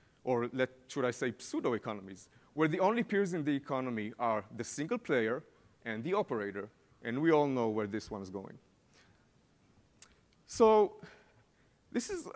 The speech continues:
and, and by the way, these types of, uh, uh, this is all good and nice in theory.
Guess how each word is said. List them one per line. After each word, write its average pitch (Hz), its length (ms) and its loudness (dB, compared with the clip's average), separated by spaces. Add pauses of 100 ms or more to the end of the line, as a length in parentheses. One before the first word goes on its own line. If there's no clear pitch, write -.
and, 185 140 8
and 196 140 2
by 208 80 4
the 202 80 2
way, 151 320 4
these 175 240 -2
types 202 380 2
of, 156 200 0
uh, 123 380 2 (480)
uh, 123 100 2 (3000)
this 185 140 -6
is 285 160 -2 (100)
all 214 160 6
good 156 460 2 (160)
and 123 160 -6
nice 135 500 -6
in 117 140 -8
theory. 110 340 -4